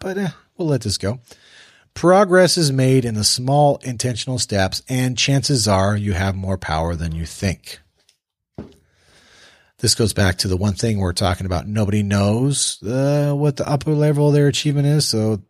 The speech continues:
let's not worry about it, right? We'll find it if we're diligent. Work our ass off. What's happening to you today has happened before and is destined to happen again. Real estate markets shift. They always have and always will, and the business goes on.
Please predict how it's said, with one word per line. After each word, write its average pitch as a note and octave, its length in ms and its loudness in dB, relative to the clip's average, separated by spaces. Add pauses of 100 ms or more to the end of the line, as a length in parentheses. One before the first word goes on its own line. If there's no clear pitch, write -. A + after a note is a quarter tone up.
(120)
let's - 220 -12
not G2+ 180 -2
worry F#2 180 0
about - 260 -6
it, - 100 -16 (560)
right? G#2 200 -6 (760)
We'll A#2 80 0
find C3+ 280 4
it A#2 60 4
if G2+ 100 0
we're E2+ 100 -4
diligent. G2 500 -2 (1200)
Work F#2+ 180 -6
our F2+ 60 0
ass G2 280 0
off. F2+ 260 -4
What's A2 160 -4
happening F#3 400 2
to F3 120 -2
you F#3 100 0
today G#2 480 0
has G#2 240 0
happened G3+ 360 -2
before F#2 540 0
and G#2 100 -6
is G2+ 140 -4
destined G#2 420 -2
to A2 60 -4
happen F2+ 340 -8
again. F#2 460 -6 (760)
Real A2+ 220 -2
estate B2+ 280 2
markets F#2+ 400 -2
shift. - 540 0
They - 140 -10
always C3 360 0
have G2 300 -2
and G#2+ 160 -10
always F#2 320 -6
will, B2 340 -2
and G2+ 180 -4
the G#2+ 60 -4
business G2 400 -4
goes G2 240 -4
on. D#3 320 2